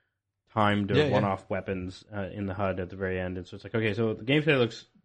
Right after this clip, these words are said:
Speaker 1: like there, there's some depth there, and it's BioWare.
Speaker 2: Nice,
Speaker 1: Cool.
Speaker 2: nice. Good choice, man. I think it's, um, it was at least shown on the Microsoft stage, wasn't it? Is it Xbox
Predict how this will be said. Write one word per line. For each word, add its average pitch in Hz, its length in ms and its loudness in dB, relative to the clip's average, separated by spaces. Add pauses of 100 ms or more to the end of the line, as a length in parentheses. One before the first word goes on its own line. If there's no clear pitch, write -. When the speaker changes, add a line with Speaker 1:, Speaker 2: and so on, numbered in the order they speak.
(140)
Speaker 1:
like 117 160 0
there, 104 160 -2 (160)
there's 101 220 -2
some 98 160 -8
depth 110 340 0
there, 95 340 -4 (640)
and 117 140 0
it's 110 120 -4
BioWare. 101 760 2 (260)
Speaker 2:
Nice, 101 400 -2 (100)
Speaker 1:
Cool. - 100 -2
Speaker 2:
nice. - 200 -4
Good 147 200 0
choice, - 440 2
man. 104 180 2
I 113 100 4
think 135 380 -2
it's, - 460 -4
um, 101 600 2 (380)
it - 80 -4
was 113 140 2
at 113 80 2
least 120 180 2
shown 113 220 4
on 104 80 4
the 101 60 4
Microsoft 107 340 0
stage, 98 840 2
wasn't 98 220 0
it? - 80 -4
Is 113 160 4
it - 140 2
Xbox - 520 -2